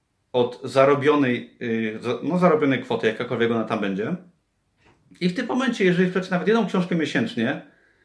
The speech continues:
to, to okej, tak? Zarobicie tylko troszkę, ale nie musicie mieć firmy, nie musicie się martwić o, em, o, o księgowość i tak dalej. Spokojnie możecie powoli sobie rozkręcać ten biznes. Dopiero jak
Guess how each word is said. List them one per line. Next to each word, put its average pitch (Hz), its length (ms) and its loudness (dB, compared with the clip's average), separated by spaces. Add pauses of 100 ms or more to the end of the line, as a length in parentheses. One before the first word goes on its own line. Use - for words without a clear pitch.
(380)
to, 185 80 -2
to 196 320 -8
okej, 180 400 -2
tak? 123 260 2
Zarobicie 147 420 0
tylko - 240 -4
troszkę, 120 400 -2
ale 156 120 2
nie 208 100 -4
musicie 180 260 -6
mieć 113 200 -4
firmy, 160 280 0
nie 127 100 -4
musicie 120 380 -6
się 120 120 -6
martwić 113 440 -4
o, 104 400 -4 (920)
em, 107 380 0
o, - 320 -8
o 120 80 -4
księgowość 131 540 0 (160)
i 120 60 -8
tak 101 160 -2
dalej. 113 300 2 (420)
Spokojnie 175 500 2
możecie 143 320 0
powoli 135 360 0
sobie 120 240 -2
rozkręcać 135 720 -2
ten 117 180 -2
biznes. 139 400 -2
Dopiero 127 340 0
jak 117 240 -2